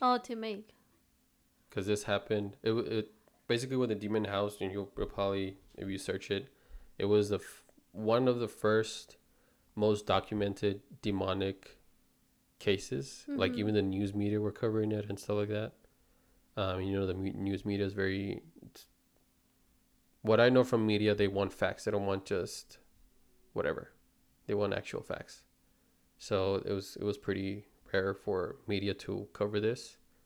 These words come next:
Speaker 2: And, um, in the documentary, s-, since it took two years, um, I think the year of when he bought the house, Zach bought the house, like, a week or two later.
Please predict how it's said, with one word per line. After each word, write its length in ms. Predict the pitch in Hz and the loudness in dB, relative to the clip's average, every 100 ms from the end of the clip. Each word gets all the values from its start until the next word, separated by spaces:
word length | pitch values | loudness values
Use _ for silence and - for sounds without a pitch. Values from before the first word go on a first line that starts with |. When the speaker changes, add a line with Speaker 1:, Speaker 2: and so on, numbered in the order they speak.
| _ _ - _ _ _ - - | _ _ -20 _ _ _ -16 -4
Speaker 2:
And, 320 | 98 95 95 | 0 0 2
um, 440 | 95 92 92 92 - | 4 4 2 -2 -4
in 100 | 101 | -4
the 60 | |
documentary, 960 | 98 98 - 104 107 117 - 101 95 98 - _ _ _ _ _ _ | 2 2 2 0 2 2 0 0 0 -2 -10 _ _ _ _ _ _
s-, 260 | - - - 87 85 - _ - | -18 -16 -12 -10 -12 -14 _ -12
since 240 | - 107 | -8 -6
it 160 | 107 - | -6 -2
took 220 | 131 - | -4 -4
two 240 | - 123 | -4 -2
years, 580 | 110 101 113 127 - - - | 0 2 2 0 -8 -16 -6
um, 240 | - 98 | -2 -2
I 60 | 101 | -2
think 420 | - 120 120 123 - - | -2 -2 -2 -6 -16 -10
the 160 | 104 95 | -2 0
year 320 | 98 98 - | 0 0 -2
of 380 | - 92 113 127 - - _ - | -2 -2 -2 -4 -12 -20 _ -2
when 120 | 104 | 0
he 40 | 101 | 0
bought 220 | 95 - | -2 -2
the 100 | 104 | -2
house, 320 | 113 127 123 | -4 -6 -4
Zach 200 | - 104 - _ | -2 -2 -2 _
bought 160 | 95 95 | -2 -2
the 80 | |
house, 240 | 98 95 101 | -2 -4 -4
like, 320 | 85 - - - - | -8 -8 -18 -20 -10
a 120 | 71 | -6
week 260 | 107 - - | -6 -8 -8
or 60 | |
two 180 | - - | -10 -8
later. 360 | - - - 135 | -8 -8 -10 -14